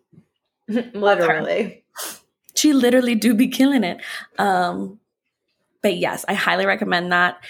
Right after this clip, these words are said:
Speaker 2: Hulu keeps doing those things where it reble-, the releases episodes, which do be pissing me off,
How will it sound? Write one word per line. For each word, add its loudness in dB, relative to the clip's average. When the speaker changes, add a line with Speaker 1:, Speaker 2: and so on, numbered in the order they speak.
Speaker 2:
Hulu 2
keeps 0
doing 2
those -2
things -4
where 0
it -4
reble-, -4
the -4
releases 0
episodes, 0
which -2
do 0
be 4
pissing 2
me 4
off, 0